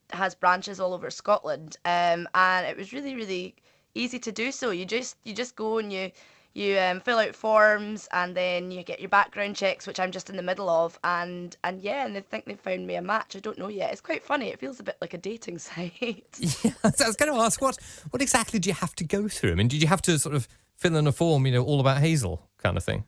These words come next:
Speaker 1: Yeah, and it was really difficult, actually. Um, likes and dislikes, like, your favourite films, like, whether you've got any hobbies.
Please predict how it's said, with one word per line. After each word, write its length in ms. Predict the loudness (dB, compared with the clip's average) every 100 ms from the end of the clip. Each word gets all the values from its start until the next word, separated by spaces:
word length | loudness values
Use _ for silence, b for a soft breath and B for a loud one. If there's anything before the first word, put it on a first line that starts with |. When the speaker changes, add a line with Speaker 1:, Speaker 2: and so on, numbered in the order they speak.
| _
Speaker 1:
Yeah, 260 | 2 6 8
and 80 | 6
it 60 | 2
was 120 | 0
really 160 | 2
difficult, 500 | 2 0 0 0 2 0
actually. 480 | -4 -4 -2 0 4
Um, 360 | 6 6 4
likes 300 | 2 2 0
and 120 | -6 -4
dislikes, 640 | -4 0 2 2 -2 -6
like, 180 | -6 -4
your 120 | -6
favourite 360 | -4 -6 -6 -10 4
films, 580 | 6 6 2 -4 -6 -6
like, 120 | -2
whether 180 | -2 -2
you've 200 | -6 -2
got 180 | 0 2
any 180 | 0 -2
hobbies. 760 | -2 -2 -2 -2 -4 -8